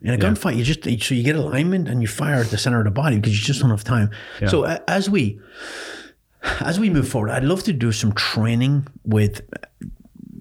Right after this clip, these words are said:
Speaker 1: citizens, right?
Speaker 2: Yeah.
Speaker 1: Mindset training with citizens. And I'd almost like to mimic what we did for the soft prep portions of it, right?
Speaker 2: Right.
Speaker 1: I think there's, there's a course or there's content or there's,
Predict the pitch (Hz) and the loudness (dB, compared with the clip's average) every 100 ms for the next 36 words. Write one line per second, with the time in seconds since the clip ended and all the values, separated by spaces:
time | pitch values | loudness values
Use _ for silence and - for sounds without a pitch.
0 | - - - 139 113 87 92 98 107 123 | -8 -4 0 0 0 -2 -4 -2 2 2
1 | 127 - 92 85 113 120 131 135 - 120 | 2 0 -2 0 2 2 2 2 0 -2
2 | 107 - - 107 110 110 104 90 - 131 | -2 -2 2 4 4 4 4 0 0 2
3 | 107 101 101 117 110 - 123 95 160 175 | 2 2 2 2 0 0 -4 -2 0 0
4 | - 113 107 107 104 117 123 104 95 104 | 0 -2 0 0 2 4 2 -2 -2 2
5 | 104 95 92 - 98 98 - 110 101 - | 2 2 -2 0 2 0 0 0 0 0
6 | 143 139 - 95 92 - 101 113 120 113 | 2 2 2 0 0 0 0 0 2 2
7 | 117 113 107 151 139 117 104 - 113 98 | 2 2 0 0 2 0 -2 0 2 4
8 | 92 - - 104 123 117 - 92 90 - | 2 -2 -2 0 0 0 0 0 0 -2
9 | - 110 117 107 123 113 104 95 87 92 | -2 2 2 2 2 2 2 0 0 0
10 | 92 | -2